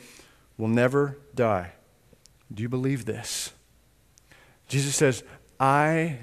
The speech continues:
am the resurrection and the life." Now, what's the relevance of this story? What's the relevance of the story of Jesus raising Lazarus from the dead and saying, "I am the resurrection and the life"?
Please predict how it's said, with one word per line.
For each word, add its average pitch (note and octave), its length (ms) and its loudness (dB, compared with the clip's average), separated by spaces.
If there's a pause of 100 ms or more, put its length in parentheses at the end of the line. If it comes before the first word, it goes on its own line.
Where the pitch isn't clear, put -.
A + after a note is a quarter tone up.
(160)
am A#2+ 120 0
the A2+ 80 -2
resurrection B2 1040 -2 (920)
and C#3 140 4
the C3+ 60 4
life." G2+ 500 0 (800)
Now, F#3 100 8
what's A3+ 300 10
the E4 160 6
relevance A3+ 600 12
of F#3+ 140 6
this F3+ 160 6
story? F3 600 6 (640)
What's A#3+ 260 6
the F4+ 120 6
relevance C4 580 10
of F3 180 8
the F#3 80 6
story A#3+ 440 10
of E3+ 160 8 (200)
Jesus A3+ 480 8 (120)
raising G3 440 10
Lazarus A#3 480 12
from C4+ 160 6
the C4 80 10
dead F#3 240 12
and F#3 100 6
saying, F3 300 8
"I G#3 240 12
am B3+ 160 12
the A3 100 10
resurrection F3+ 800 8 (840)
and E3+ 180 6
the E3 60 10
life"? C#3+ 640 8